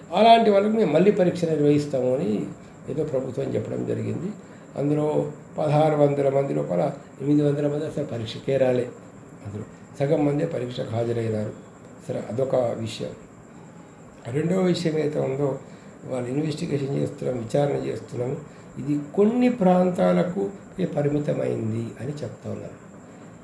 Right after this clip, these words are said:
ఇది కొన్ని ప్రాంతాలకే పరిమితమైందని చెప్పడం కూడా కరెక్ట్ కాదు. ఎందుకంటే ఇవాళ రేపు, ఆ, ఏమి WhatsApp-లు వచ్చినాయి,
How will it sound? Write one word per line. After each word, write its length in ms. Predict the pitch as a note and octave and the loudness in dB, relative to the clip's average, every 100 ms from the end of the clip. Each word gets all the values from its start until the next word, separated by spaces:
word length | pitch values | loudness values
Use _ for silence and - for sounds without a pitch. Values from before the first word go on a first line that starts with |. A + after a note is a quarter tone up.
| - | -10
ఇది 100 | A2+ | -10
కొన్ని 340 | - A#2 B2 D3+ | -8 -6 -4 -2
ప్రాంతాలకే 640 | D#3+ D#3 D#3 D#3+ D#3 D#3+ | 0 0 0 -2 0 -2
పరిమితమైందని 840 | D3 C#3+ C#3+ D3 D3 C#3+ C#3 C#3 C3 | 0 0 2 0 0 0 0 -2 -2
చెప్పడం 540 | C#3 - C3 B2 A#2 | -4 0 0 0 -2
కూడా 260 | A2+ D3+ F3 | -2 -2 -4
కరెక్ట్ 460 | - B2+ - - - - - | -4 -10 -10 -12 -14 -14 -8
కాదు. 200 | G#2+ G#2 - - - | -6 -8 -12 -18 -10
ఎందుకంటే 720 | A#2 C3+ C3 C3+ F3+ E3+ F3 - - - - | -8 -4 -4 -4 -2 -2 -2 -8 -18 -20 -12
ఇవాళ 300 | A#2+ B2+ C#3 | -4 0 2
రేపు, 640 | C#3 C#3+ C#3+ C3 A#2+ A2+ A2 - - - - - | 2 2 0 -2 -2 0 -2 -6 -16 -20 -18 -10
ఆ, 720 | A2+ A2 A2 G#2+ G#2 G#2+ G#2 - A#2+ | -6 -4 -2 -4 -4 -6 -6 -8 -2
ఏమి 240 | C3 D3 D3 D3 - - - - B2+ | 4 4 4 0 -8 -20 -20 -8 -4
WhatsApp-లు 440 | C#3 - C3 G#2+ | -4 -4 -4 -6
వచ్చినాయి, 320 | G#2 G#2+ F#2 | -8 -10 -12